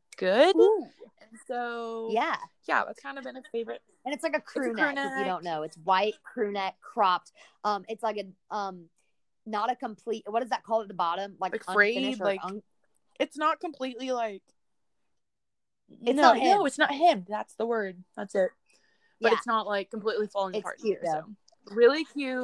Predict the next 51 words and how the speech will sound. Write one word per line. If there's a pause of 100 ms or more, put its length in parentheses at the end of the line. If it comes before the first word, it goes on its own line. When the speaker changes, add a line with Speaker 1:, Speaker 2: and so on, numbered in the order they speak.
(120)
Speaker 2:
Yeah,
so
I
have
the
white
one
and
I
have
the
light,
like,
dusty (120)
pink,
and
I
Speaker 1:
Mm-hmm.
Speaker 2:
love
them
Speaker 1:
Yeah,
Speaker 2:
both.
Speaker 1:
so
that's
just
a
small
little (320)
favorite
for
you. (180)
<laughs> (600)
Speaker 2:
I
love
it.
Um,
so
I
Speaker 1:
Yes.
Speaker 2:
guess
I'll
do
a
clothing
favorite
'cause
I
have
one
of
those.